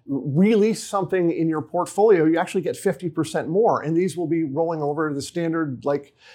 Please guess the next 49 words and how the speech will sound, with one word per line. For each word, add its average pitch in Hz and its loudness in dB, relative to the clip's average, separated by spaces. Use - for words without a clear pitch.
um, 135 -2
lease 165 2
duration 143 -2
for 135 -4
an 135 -6
industrial 151 -2
portfolio 131 -4
is 135 -6
probably 139 -4
around 131 -4
five 131 0
years. 147 0
And 156 -4
so 175 -8
for 175 -6
the 180 -2
next 185 -4
five 170 0
years, 190 2
they're 147 -6
just 151 -10
gonna 156 -2
be 147 0
rolling 160 2
things 147 -4
fifty 160 0
percent 165 -6
higher, 127 -8
fifty 160 -6
percent 147 -6
higher, 113 -8
you 139 -4
know, 127 -6
like, 131 -6
twenty 151 0
percent 147 -6
of 135 -2
their 131 -4
book 135 -6
a 156 0
year. 185 4
So 165 -6
there's 156 -4
some 151 -4
good 180 6
dem-, 139 -6
good 170 0
demand 156 -4
there. 156 0